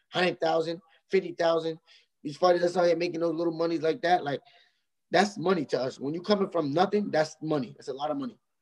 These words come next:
Hundred thousand, fifty thousand, that's still a lot of money when you come from nothing. So, like, I understand we, we, we, we gotta experience, like, to lose it, but why take, why wait for it too long to, to,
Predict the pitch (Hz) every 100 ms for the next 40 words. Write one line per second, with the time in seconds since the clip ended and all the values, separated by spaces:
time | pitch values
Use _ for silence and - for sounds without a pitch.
0 | _ 165 165 151 156 156 147 147 143 151
1 | 147 - 165 147 143 143 139 127 123 151
2 | 127 123 135 120 - - - - 156 143
3 | - - - _ - - 185 180 180 190
4 | 170 127 160 156 123 143 156 131 151 135
5 | 139 143 156 143 - 139 135 - 165 151
6 | 143 147 139 - 135 127 _ _ _ -
7 | 139 180 214 175 175 139 160 - 120 151
8 | 170 175 175 - 113 139 160 165 170 160
9 | 156 147 160 151 151 139 123 - _ _
10 | _ _ _ _ - 131